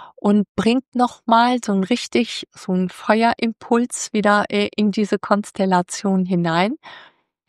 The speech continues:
Lilith ist ja der Anteil, äh, in uns allen, der unbeugsam ist, der keine Kompromisse mehr eingehen will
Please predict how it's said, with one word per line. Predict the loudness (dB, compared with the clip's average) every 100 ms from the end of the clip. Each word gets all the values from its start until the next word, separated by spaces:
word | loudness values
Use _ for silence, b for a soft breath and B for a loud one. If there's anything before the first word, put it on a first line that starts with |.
| B B
Lilith | 0 2 2 -2 -4
ist | -4 -2
ja | 0 0
der | 0 2 4 2 2
Anteil, | -2 -2 -8 -6 -2 0 -2 -4 -2
äh, | 0 0 -4 -4
in | -2 -2
uns | -2 -4 -6 -10 -2
allen, | 0 0 -2 -6 -12 B B B B -2
der | 2 4 2 -2 _ _
unbeugsam | -2 0 0 -2 -2 -8 -8 -6 -6 -6
ist, | -8 -8 -16 -4
der | 0 2 2 -2 _ _ _ _ _ _ -10
keine | -4 -2 -2
Kompromisse | -2 -4 -2 -2 -2 -4 -2 0
mehr | 0 0 0
eingehen | 0 0 0 0 -2 -2
will | -2